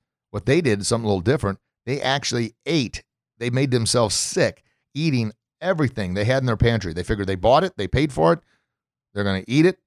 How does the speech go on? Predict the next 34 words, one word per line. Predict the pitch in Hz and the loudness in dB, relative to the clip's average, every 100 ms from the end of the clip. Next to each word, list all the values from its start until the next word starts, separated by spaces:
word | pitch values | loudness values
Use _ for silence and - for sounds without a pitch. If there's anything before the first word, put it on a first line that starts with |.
| - | -8
and | 98 95 95 90 - _ - | -4 -2 -2 -4 -6 _ -2
boom, | 123 127 82 69 - - - | 2 4 2 -6 -2 -2 2
<laughs> | - - 254 - | 0 0 -4 -4
eat | 147 160 | -2 2
it | 151 | 2
up. | 127 - _ _ | 2 0 _ _
And | 107 107 | -4 -2
that's | 113 98 | -2 -2
exactly | 92 90 120 110 107 | -4 0 0 0 0
what | 104 98 | 0 0
they | 95 | -4
did. | 87 104 80 - _ _ _ _ _ _ _ _ _ - | -2 -2 -4 -8 _ _ _ _ _ _ _ _ _ -2
Wow. | 101 87 67 90 | 0 0 -2 -6
Uh, | 101 107 | -6 -6
but | 104 | -4
everybody's | 110 127 135 123 | 0 2 2 2
got | 131 | 2
a | |
different | 123 127 123 | 2 0 2
approach. | 131 107 - - _ _ _ - | 2 2 0 -16 _ _ _ -2
But | 104 | 0
anyway, | 120 107 | 2 2
the | 101 | 0
obtainable | 95 - 165 139 90 - _ _ _ - | -2 0 2 2 -2 -6 _ _ _ -6
is | 87 | -2
who's | 120 165 | 2 2
going | 151 190 | 4 4
to | 180 | 4
help, | 120 117 - - _ _ - | 6 4 2 -10 _ _ -2
whose | 139 | 2
help | 127 143 | 4 4
do | 117 | 2
you | 110 | 0
need, | 135 143 104 | 2 2 0